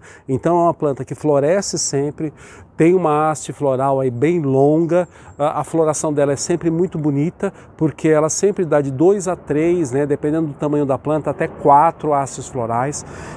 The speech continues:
Então é uma planta que ela tem uma floração bem intensa. E vale a pena a gente ter aí dentro da coleção da gente, tá? Então,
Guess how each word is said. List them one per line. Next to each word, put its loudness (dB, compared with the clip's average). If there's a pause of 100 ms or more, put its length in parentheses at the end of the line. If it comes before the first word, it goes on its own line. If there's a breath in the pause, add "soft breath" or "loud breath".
(100)
Então 2
é 6
uma 2
planta -2
que -8
ela 2
tem -6
uma -2
floração -2
bem 0 (240)
intensa. -2 (420 loud breath)
E 4
vale 6
a 2
pena -4
a -2
gente -6
ter -2
aí 0
dentro -6
da 0
coleção 0
da 0
gente, -6 (500 loud breath)
tá? 4 (420 loud breath)
Então, 2